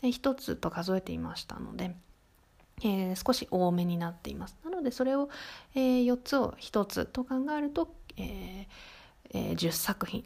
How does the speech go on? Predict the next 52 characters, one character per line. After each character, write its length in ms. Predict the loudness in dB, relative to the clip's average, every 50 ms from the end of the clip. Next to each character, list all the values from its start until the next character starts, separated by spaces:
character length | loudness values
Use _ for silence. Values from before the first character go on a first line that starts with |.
| -12
で 120 | -20 -20 -16
す 100 | -14 -6
か 100 | -2 -2
ね、 180 | -2 -2 -4 -8 -20 _ _
に 80 | -6 -6
な 160 | -6 -8 -12
り 140 | -12 -14 -10
ま 160 | -10 -10 -10
す。 120 | -10 -14 -18 -20 -20 -18 -18 -18 -20 -14 -8 -8
え 40 |
ー、 20 | -2
た 160 | 0 2 2
だ、 160 | 4 2 0 -2 -8 -20 _ _ -20 -20 -20 -20 _ _ -20 -20 -14 _
え 60 | 0 2
ー、 40 |
今 200 | 4 6 4 4
回 220 | 4 2 2 4 6
は、 180 | 6 6 6 4
え 160 | 2 0 0
ー、 20 | 0
一 240 | -2 0 0 0 0
つ 280 | 2 0 0 0 -2 -4 -16 _ _ _ _ _ _
一 160 | -2 0 0
作 300 | -2 -2 -2 -2 -2 -4 -10 -18 _ -14 -12 -12 -10 -10 -12 _ _ _
と 120 | -6 -6
し 100 | -6 -4
て、 180 | -2 -2 -2 -2
え 40 | -2
ー、 60 | -4
数 240 | -2 -4 -2 -2 -2
え 120 | -4 -4
さ 160 | -6 -6 -8
せ 140 | -8 -8 -8
て 200 | -2 -2 -2 -2
い 40 | -2
た 160 | -6 -6 -6
だ 140 | -6 -10 -12
き 140 | -12 -12 -10
ま 200 | -10 -8 -10 -10
し 160 | -10 -10 -12
た。 160 | -8 -8 -8 -8 -10 _ _ _ _ _ _ -20 -20 _ _ _ _ _ _ _ -20 _ -20 _ -20 -20 -18 -18 -18 -18 -18 -18 -18 -10 -2 0
え 120 | 2 2
ー、 20 |
で、 140 | 2 2 4
和 160 | 6 6 8
洋 180 | 8 6 6 6
の 140 | 4 4 4
内 260 | 2 0 -2 -2 -2
訳 260 | 0 -2 -2 -2 -2
で 120 | -4 -2 -4
す 160 | -4 -4 2
が、 180 | 2 2 2